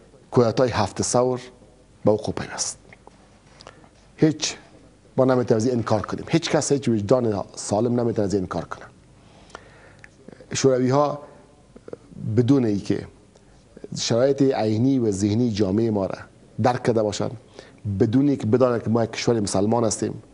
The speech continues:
مردم افغانستان سخت به معتقدات اسلامی خود پایبند هستند،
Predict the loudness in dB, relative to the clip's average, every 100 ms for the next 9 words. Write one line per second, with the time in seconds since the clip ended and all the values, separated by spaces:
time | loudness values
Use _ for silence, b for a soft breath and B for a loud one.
0 | b b b -2 0 2 2 2 0 0
1 | 0 -2 -2 -2 0 0 -2 -2 0 0
2 | 0 -2 -4 -2 -4 -8 -4 -2 0 0
3 | 0 -4 -6